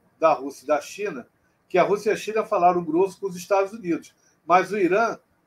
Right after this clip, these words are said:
já começou a se recu-, a recusar a, a, a mandar mísseis, né, de maior longo alcance. Claro, o objetivo é pegar a frota americana,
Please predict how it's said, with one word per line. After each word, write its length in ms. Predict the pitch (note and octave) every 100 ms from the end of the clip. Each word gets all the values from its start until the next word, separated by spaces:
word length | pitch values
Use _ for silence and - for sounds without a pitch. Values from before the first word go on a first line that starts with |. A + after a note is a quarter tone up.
| _
já 200 | F#3 F#3
começou 420 | F#3+ F3+ E3+ G3
a 60 |
se 100 | F#3+
recu-, 260 | F3+ F#3+ - D#3
a 80 |
recusar 640 | D3 E3 D#3+ D3+ E3+ F#3 - _ _
a, 140 | E3 F3
a, 540 | D3 D3 C#3+ B2+ A2+ _ _
a 60 | D3+
mandar 460 | D#3 E3 F3+ F3 D#3+
mísseis, 560 | G3 F#3 C#3+ A#2+ -
né, 300 | - E3 F#3+ D3+
de 120 | C#3+
maior 320 | D#3 E3 C#3+
longo 260 | D#3+ D#3+ E3
alcance. 420 | E3 E3 F3+ F3 _ _ -
Claro, 260 | A#3+ D#3+
o 20 |
objetivo 540 | E3 D#3 F3 E3+ F#3+ G3+
é 40 |
pegar 320 | G#3 G#3+ F#3+
a 60 | G3
frota 280 | G3 F#3+ G3+
americana, 580 | G#3 A3 - E3+ C3